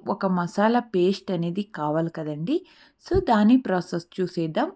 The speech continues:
అలాగే దానికి కావాల్సిన ఇంగ్రీడియంట్స్ కూడా చూసేద్దాం రండి. ముందుగా నేనైతే ఇక్కడ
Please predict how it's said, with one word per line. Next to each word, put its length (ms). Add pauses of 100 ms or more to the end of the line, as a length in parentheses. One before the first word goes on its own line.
అలాగే 360
దానికి 440
కావాల్సిన 640 (140)
ఇంగ్రీడియంట్స్ 840
కూడా 260 (200)
చూసేద్దాం 520 (140)
రండి. 300 (1200)
ముందుగా 460 (200)
నేనైతే 600 (300)
ఇక్కడ 340